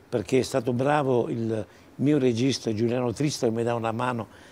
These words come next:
enorme per fare questa trasmissione, e andate a riassumere quello che ha detto il professor Giovanni Fraiese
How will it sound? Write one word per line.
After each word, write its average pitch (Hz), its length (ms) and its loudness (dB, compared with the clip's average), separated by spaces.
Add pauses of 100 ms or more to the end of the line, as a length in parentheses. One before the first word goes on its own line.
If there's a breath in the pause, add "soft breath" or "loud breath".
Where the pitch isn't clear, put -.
(180 loud breath)
enorme 117 680 2 (400 soft breath)
per - 160 -2
fare 113 400 0 (380 loud breath)
questa 98 240 -4
trasmissione, 104 720 -8
e 196 80 -8
andate 135 280 -2
a 139 40 4
riassumere 156 500 2
quello 151 280 4
che 170 120 2
ha 165 40 2
detto 131 480 0 (500 loud breath)
il 135 480 6 (360 loud breath)
professor 131 720 4
Giovanni 131 480 4
Fraiese 131 680 2